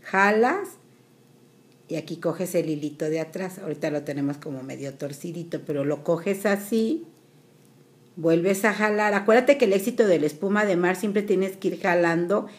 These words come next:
el mismo tanto. Aquí en esta puntada vamos a hacer la espumita chiquita para que vaya haciendo los granicitos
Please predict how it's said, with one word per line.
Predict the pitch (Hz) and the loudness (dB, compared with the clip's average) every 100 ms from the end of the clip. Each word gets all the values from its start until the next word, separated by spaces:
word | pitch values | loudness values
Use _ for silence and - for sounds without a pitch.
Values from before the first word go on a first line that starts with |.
| - - | -16 -4
el | 156 | 0
mismo | 165 160 180 175 175 | 2 2 2 0 0
tanto. | 202 196 196 - 120 - - - _ _ _ _ _ _ _ - - - - - | 2 2 0 -2 -6 -8 -20 -20 _ _ _ _ _ _ _ -20 -20 -20 -20 -10
Aquí | 156 196 | 0 2
en | 226 | 4
esta | 226 262 | 4 4
puntada | 233 196 196 190 | 2 4 4 6
vamos | 185 175 | 6 4
a | 185 | 0
hacer | 185 165 | -2 -2
la | |
espumita | 156 165 170 151 170 160 | -2 -2 -2 0 0 -2
chiquita | - - 202 180 185 190 | -4 -10 -8 -4 -4 -2
para | 170 143 | -2 -2
que | 143 | -2
vaya | 143 151 160 | -2 0 -2
haciendo | 165 196 165 165 208 - - - | -2 0 2 2 0 -2 -18 -8
los | 160 147 | -4 -2
granicitos | 156 160 170 196 196 - 220 - 165 - | 0 2 2 2 -2 -2 -4 -4 -8 -10